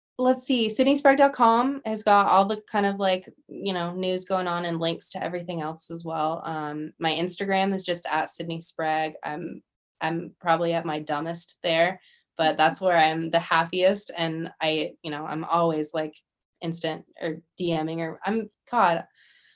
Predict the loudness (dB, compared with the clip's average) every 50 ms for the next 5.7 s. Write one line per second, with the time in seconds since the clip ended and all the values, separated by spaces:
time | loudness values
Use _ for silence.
0 | _ 0 2 6 8 8 10 10 12 12 12 12 12 10 10 8 8 4 2 2
1 | 2 0 _ _ -20 _ _ _ _ _ 0 4 8 10 10 10 10 10 8 10
2 | 10 10 12 10 10 8 6 4 4 4 2 0 0 -2 2 4 6 8 8 6
3 | 6 6 4 4 4 0 -6 -8 -4 -2 -2 -2 0 -2 -4 -4 -6 -6 -4 -4
4 | -4 -4 -4 -6 -8 -10 -8 2 6 8 8 8 8 6 6 6 6 6 6 6
5 | 6 6 6 4 2 0 -2 0 2 2 2 2 -2 -4